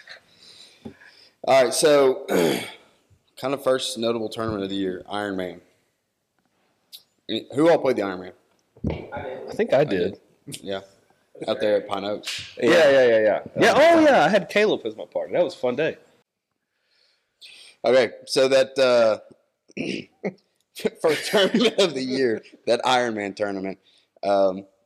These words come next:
Speaker 1: that was pretty fun. I kinda like just, I mean, kinda goofy golf, but it was fun. I mean, all the
Speaker 2: It was a
Speaker 1: crap.
Speaker 2: blast. Here's the best part about it: is that it was the beginning of the year and everybody showed up not taking it serious.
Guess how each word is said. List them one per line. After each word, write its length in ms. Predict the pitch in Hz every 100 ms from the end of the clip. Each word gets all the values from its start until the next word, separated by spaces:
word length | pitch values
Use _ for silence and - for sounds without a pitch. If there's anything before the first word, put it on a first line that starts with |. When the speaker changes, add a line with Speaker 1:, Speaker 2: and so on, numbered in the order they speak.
| _ -
Speaker 1:
that 80 | 135
was 80 | 143
pretty 200 | 156 139
fun. 380 | 127 123 101 -
I 220 | 101 101
kinda 240 | 107 117 110
like 240 | 110 104
just, 280 | 110 - -
I 20 |
mean, 220 | 107 104 98
kinda 220 | 113 120
goofy 380 | 98 101 113 120
golf, 380 | 95 101 107 -
but 80 | 95
it 60 | 92
was 120 | 95
fun. 420 | - 95 98 95 95
I 20 |
mean, 200 | 92 87
all 180 | 98 104
the 100 | 95
Speaker 2:
It 180 | - 143
was 120 | 139
a 40 |
Speaker 1:
crap. 100 | 104
Speaker 2:
blast. 400 | 127 131 127 117 160
Here's 160 | 185
the 60 | 147
best 200 | 147 -
part 160 | 143
about 220 | 123 117 107
it: 80 | 123
is 140 | 117
that 160 | 120 113
it 40 | 127
was 140 | 107
the 60 | 101
beginning 320 | 120 131 143
of 60 |
the 80 | 131
year 240 | 123 135 135
and 80 |
everybody 220 | 123 127 123
showed 280 | - 123 127
up 180 | 127 120
not 320 | 113 110 -
taking 340 | 127 113 113
it 100 | 92
serious. 440 | - 104 82 71